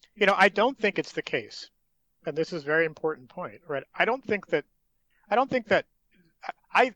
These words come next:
I think the Constitution can be interpreted in ways that lead in conventionally conservative directions, and also in ways that lead in conventionally progressive directions, and have, have both of those interpretations be faithful interpretations of the Constitution,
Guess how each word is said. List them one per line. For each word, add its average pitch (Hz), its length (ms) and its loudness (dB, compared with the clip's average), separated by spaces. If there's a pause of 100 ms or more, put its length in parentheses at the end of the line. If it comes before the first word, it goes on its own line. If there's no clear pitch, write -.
I 226 140 6
think 233 240 2
the - 120 -2
Constitution 160 640 -4
can 139 140 -12
be 127 160 -10
interpreted 127 640 -4 (560)
in 160 220 -2
ways 160 300 4
that 139 220 -6
lead 143 320 -6
in 131 240 -12 (100)
conventionally 147 580 -6
conservative 131 560 -10
directions, - 640 -14 (500)
and 160 100 -4
also 160 400 0
in 143 100 -6
ways 131 260 -4
that 127 140 -10
lead 127 180 -10
in 120 80 -12
conventionally 127 560 -12
progressive 143 460 -8
directions, - 560 -16
and 156 100 -10
have, 143 200 0 (160)
have 165 220 0
both 175 240 4
of 180 60 -2
those 143 200 -2
interpretations 135 720 -10
be 120 140 -16
faithful 123 540 -10 (440)
interpretations 135 720 -10
of 117 100 -20
the 117 80 -20
Constitution, - 600 -18